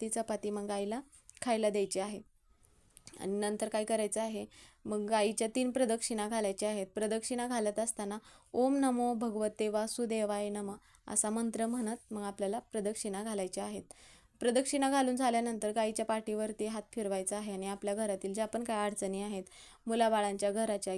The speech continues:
किंवा जे पण काय पैशाबद्दल म्हणा किंवा आर्थिक अडचणी ज्या काय असतील त्याबद्दल प्रार्थना करायची आहे इच्छा पूर्ण होण्यासाठी. आणि मग तिथे बसून तुम्हाला जर मग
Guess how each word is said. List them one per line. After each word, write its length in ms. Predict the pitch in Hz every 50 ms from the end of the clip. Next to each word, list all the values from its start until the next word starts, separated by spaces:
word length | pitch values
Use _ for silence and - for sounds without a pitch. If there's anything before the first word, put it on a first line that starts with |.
| 190
किंवा 220 | - 202 196 202 214 - - - - - _ - 214
जे 140 | 208 247 240
पण 200 | 233 - 247 247
काय 220 | 240 240 226 226 - - - - - - - -
पैशाबद्दल 600 | 226 226 220 - 226 208 214 208 196 208 208 214
म्हणा 320 | 220 220 202 196 196 196 196
किंवा 220 | - 208 202 202 208
आर्थिक 340 | 214 226 - 220 208 -
अडचणी 420 | 196 196 190 - 202 196 196 196 208 214 196
ज्या 140 | 240 233 233
काय 200 | 233 233 220 220
असतील 360 | 226 233 226 - 208 196 214 220
त्याबद्दल 440 | 208 208 202 208 196 185 202 208 220 - - - - - - - _ _
प्रार्थना 440 | - 233 226 220 214 - 220 214 220
करायची 400 | 214 240 220 214 202 202 - 208
आहे 240 | 202 208 208 190 190
इच्छा 220 | 196 190 - 208
पूर्ण 320 | 185 - 208 202 190 202 208
होण्यासाठी. 640 | 226 226 214 190 190 214 214 - 202 185 - 190 226 - - - - - - _ -
आणि 120 | 214 214
मग 120 | 220 233 220 -
तिथे 180 | 294 277 302 285
बसून 360 | 240 262 285 277 - 254 247
तुम्हाला 380 | 233 254 247 240 233 226 220 214
जर 160 | 208 214 214
मग 140 | 214 220